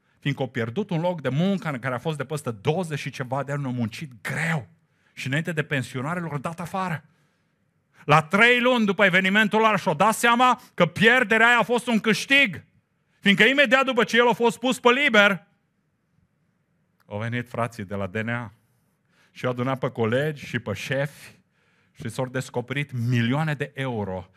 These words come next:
de care el habar n-avea, care lipseau furați din firmă. Dumnezeu l-a scos din timp să-l protejeze, să-l scape de lucruri care puteau să-l afecteze pentru întreaga viață. Și îmi spunea el, „Frate Cristi, părul ăsta alb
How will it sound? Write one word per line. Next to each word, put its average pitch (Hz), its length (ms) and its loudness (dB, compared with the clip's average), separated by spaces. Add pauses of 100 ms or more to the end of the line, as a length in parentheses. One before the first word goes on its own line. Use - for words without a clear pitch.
(140)
de 113 120 -8
care 110 200 -6
el 110 120 -6
habar 117 500 -8
n-avea, 123 340 -8
care 104 200 -14
lipseau 104 640 -14 (100)
furați 120 480 -16
din 113 100 -20
firmă. 117 400 -18 (800)
Dumnezeu 120 440 -2
l-a 120 140 -6
scos 180 580 -8
din 202 220 -2
timp 135 440 -4
să-l 113 240 -8
protejeze, 123 960 -6 (240)
să-l - 320 -10
scape - 520 -6
de 175 160 -6
lucruri 180 480 -2
care 113 180 -8
puteau 123 400 -8
să-l 139 200 -8
afecteze 120 480 -12
pentru 113 240 -14
întreaga 120 360 -12
viață. 113 420 -14 (220)
Și - 120 -8
îmi 127 100 -2
spunea 131 380 -6
el, 123 260 -4
„Frate 147 260 -6
Cristi, 117 360 -10
părul 139 300 -8
ăsta 147 300 -10
alb 107 320 -8